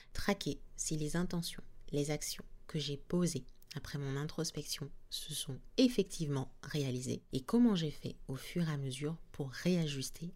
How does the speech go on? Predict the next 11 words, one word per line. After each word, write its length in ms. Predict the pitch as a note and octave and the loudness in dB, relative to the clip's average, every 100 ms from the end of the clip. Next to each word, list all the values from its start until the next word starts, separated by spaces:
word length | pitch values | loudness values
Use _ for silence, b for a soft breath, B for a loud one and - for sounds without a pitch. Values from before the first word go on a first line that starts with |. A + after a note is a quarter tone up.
| - | -6
avec 340 | C#3 C#3+ - C#3+ | -2 -4 -4 -6
ma 60 | B2 A2 | -6 -6
réalité. 680 | C3+ C3 C3 - - - - - - - - - - _ | -4 -4 -4 -6 -10 -10 -8 -8 -8 -10 -14 -18 -20 _
That's 240 | B2+ C3 - | 0 0 -2
the 140 | - | -4
thing. 180 | - - - - | -6 -8 -10 6
Nous, 80 | A#3 | 10
on 140 | C#4+ A3+ | 12 10
fait 180 | A3 | 10
juste 280 | F3 G#3+ - | 8 6 4
l'introspection, 880 | F#3+ - E3 - D3 F#3 G#3 A3 | 2 2 0 0 0 2 4 2